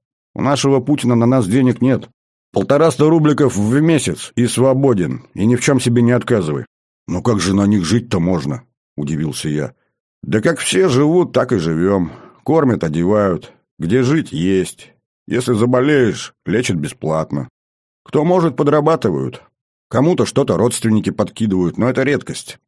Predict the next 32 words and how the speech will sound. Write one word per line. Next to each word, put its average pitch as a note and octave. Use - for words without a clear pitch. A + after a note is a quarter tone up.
Бедно C#3
живут F2+
тут F2
люди», — E2+
говорит E2+
она, G#2
кося G2+
взглядом F#2+
на F2+
расстегнутый F#2
ворот F2
рубашки, F2
а D2+
там G2
широченная F#2+
цепь E2
из D#2+
золота. D2+
«А G#2+
в -
какой G#3
класс F3
ты F2+
перешел? F2+
В D#2+
десятый?» — C#3+
с -
надеждой E2+
в D2+
голосе E2+
спросила D2+
она. D2+